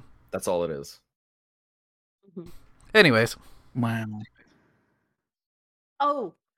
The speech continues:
Speaker 2: um, I forgot an interesting one. Uh, some of these items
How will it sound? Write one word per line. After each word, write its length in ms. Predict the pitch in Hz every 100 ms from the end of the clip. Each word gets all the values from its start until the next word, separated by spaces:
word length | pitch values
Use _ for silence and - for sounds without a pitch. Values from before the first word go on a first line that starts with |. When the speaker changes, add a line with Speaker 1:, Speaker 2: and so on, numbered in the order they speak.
| -
Speaker 2:
um, 380 | 247 277 240 196 _ _ _ _ _ _ -
I 80 | 240
forgot 600 | - 240 233 247 214 - _
an 100 | 214
interesting 540 | 208 285 262 - 185 185
one. 320 | 170 151 240 _ _ -
Uh, 240 | 202 185 -
some 540 | - - 233 240 302
of 220 | 320 220
these 200 | 202 220 -
items 560 | 185 202 254 285 311